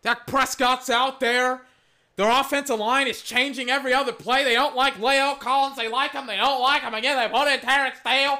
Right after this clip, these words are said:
They like Connor Williams in at left tackle, left guard. They put in Connor McGovern in at left guard. I'm sick of it.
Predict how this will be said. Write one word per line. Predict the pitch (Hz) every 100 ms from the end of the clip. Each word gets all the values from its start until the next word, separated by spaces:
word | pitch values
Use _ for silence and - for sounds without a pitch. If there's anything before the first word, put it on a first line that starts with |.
| - - -
They | 233
like | 240 269
Connor | 262 285 262
Williams | 240 285 277 262
in | 262 277
at | 233
left | 254 269 - _
tackle, | 269 302 294 269
left | 262 277 - -
guard. | 214 302 302 - -
They | 233
put | 233 294 311
in | 285
Connor | 277 285 311 269
McGovern | - 254 294 285 269
in | 285
at | 285 254
left | 294 302 147
guard. | 277 330 - - 294
I'm | 415 415
sick | - 415 339 226 214
of | 202
it. | 208 214 233